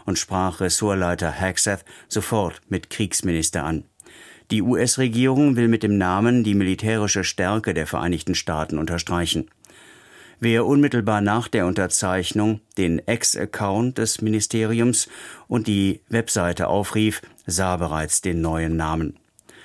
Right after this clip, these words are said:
Der Schritt bahnte sich schon länger an. Hegseth sagte vor wenigen Tagen im Fernsehsender Fox News, man wolle ein Kriegerethos wiederbeleben und so nach außen hin abschrecken.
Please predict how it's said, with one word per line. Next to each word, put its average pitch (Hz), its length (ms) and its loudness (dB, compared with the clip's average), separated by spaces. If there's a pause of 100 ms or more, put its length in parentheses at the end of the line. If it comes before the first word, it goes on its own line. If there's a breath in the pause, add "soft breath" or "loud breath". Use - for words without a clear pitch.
(640 loud breath)
Der 110 80 2
Schritt 156 260 0
bahnte 117 380 2
sich 110 240 0
schon 110 180 2
länger 101 360 2
an. 107 260 2 (180)
Hegseth 101 580 -2
sagte 104 520 0
vor 92 260 0
wenigen 98 400 0
Tagen 95 400 0
im 85 140 0
Fernsehsender 90 680 -2
Fox - 320 -2
News, 107 360 2 (340 loud breath)
man 98 180 -2
wolle 117 240 0
ein 95 300 0
Kriegerethos 95 1200 0
wiederbeleben 104 840 2 (340 loud breath)
und 92 120 0
so 107 380 0
nach 92 260 -4
außen 101 400 0
hin 92 300 0
abschrecken. 85 680 -4